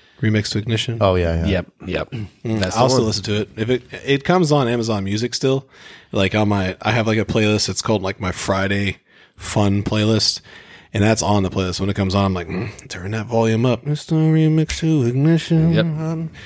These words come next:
Speaker 1: oh, I can't. I, I have to listen to it.
Speaker 2: Yeah.
Speaker 1: But, I mean, I, I don't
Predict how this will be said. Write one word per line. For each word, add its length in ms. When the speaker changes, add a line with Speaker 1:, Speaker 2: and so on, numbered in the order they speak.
Speaker 1:
oh, 140
I 120
can't. 300
I, 60
I 80
have 200
to 60
listen 280
to 40
it. 40
Speaker 2:
Yeah. 140
Speaker 1:
But, 140
I 60
mean, 120
I, 220
I 80
don't 240